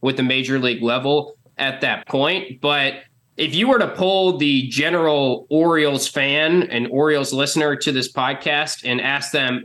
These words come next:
who are the top fifteen prospects in the Orioles system, I feel like Basallo would be the name that people forget the most, and that probably shouldn't be the case. He's definitely someone that has a high ceiling, so I'll grab him here at the, at the catcher position.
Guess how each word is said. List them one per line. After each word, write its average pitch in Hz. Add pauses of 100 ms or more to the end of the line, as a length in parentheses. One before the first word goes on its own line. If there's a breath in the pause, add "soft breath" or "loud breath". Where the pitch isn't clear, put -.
who 156
are 147
the 117
top -
fifteen 147
prospects 139
in 143
the 123
Orioles 127
system, 165 (220)
I 139
feel 190
like 156
Basallo 143
would 131
be 139
the 123
name 139
that 127
people 147
forget 135
the 120
most, 143
and 117 (160)
that 139
probably 135
shouldn't 156
be 143
the 113
case. 127
He's 120
definitely 143
someone 123
that 113
has 117
a 107
high 110
ceiling, 101
so 117
I'll 117
grab 117
him 110
here 113
at 101
the, -
at 107
the 110
catcher 110
position. 92